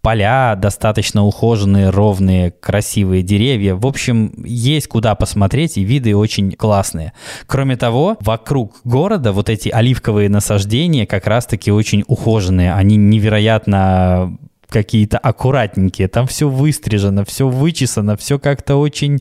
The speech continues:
ну, игрушечно в хорошем смысле. Нет такого ощущения, что ты находишься в городе для туристов, но, хотя на самом деле их там достаточно много, и, как я сказал, большинство,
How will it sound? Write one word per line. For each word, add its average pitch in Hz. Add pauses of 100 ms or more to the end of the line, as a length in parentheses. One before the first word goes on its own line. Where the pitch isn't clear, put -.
(140)
ну, 147
игрушечно 160
в -
хорошем 151
смысле. 147
Нет 143
такого 113
ощущения, 107
что -
ты 110
находишься 107
в 95
городе 120
для 117
туристов, 175
но, 143
хотя -
на 110
самом 117
деле 117
их -
там 107
достаточно 107
много, 131
и, 101
как -
я 113
сказал, 120
большинство, 110